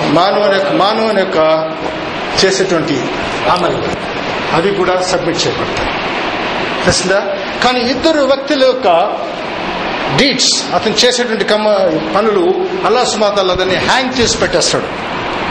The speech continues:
It will not accept. ఎవరు వాళ్ళు తెలుసా? ఎవరైతే మూడు రోజుల కంటే జాస్తిగా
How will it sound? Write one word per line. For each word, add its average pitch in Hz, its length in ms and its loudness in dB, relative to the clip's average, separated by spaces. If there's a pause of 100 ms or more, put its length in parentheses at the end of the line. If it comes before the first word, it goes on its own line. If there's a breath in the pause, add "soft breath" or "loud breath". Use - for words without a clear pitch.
(420)
It - 60 4
will 147 180 2
not 165 140 4
accept. - 960 0 (600)
ఎవరు 180 240 4
వాళ్ళు 143 200 0
తెలుసా? 160 360 0 (2500)
ఎవరైతే 147 460 2
మూడు 135 200 0
రోజుల 143 300 2
కంటే 123 260 -2
జాస్తిగా 135 580 0